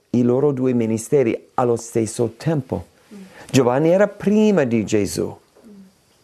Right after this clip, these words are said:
E poi Giovanni fu arrestato, messo in prigione e poi ucciso e non aveva più ministero. Però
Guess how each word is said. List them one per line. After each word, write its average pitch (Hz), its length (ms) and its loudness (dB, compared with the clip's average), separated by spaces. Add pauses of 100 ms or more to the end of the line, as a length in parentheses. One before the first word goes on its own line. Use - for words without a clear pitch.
(680)
E 127 100 0
poi 131 180 2
Giovanni 123 500 2
fu - 320 -2
arrestato, 113 760 -2
messo 110 280 -2
in 110 60 -2
prigione 113 500 0
e - 100 -4
poi 101 200 -2
ucciso 98 540 -2 (520)
e - 120 -2
non 101 200 2
aveva 98 320 0
più 98 180 -4
ministero. 98 500 -2 (260)
Però 139 400 0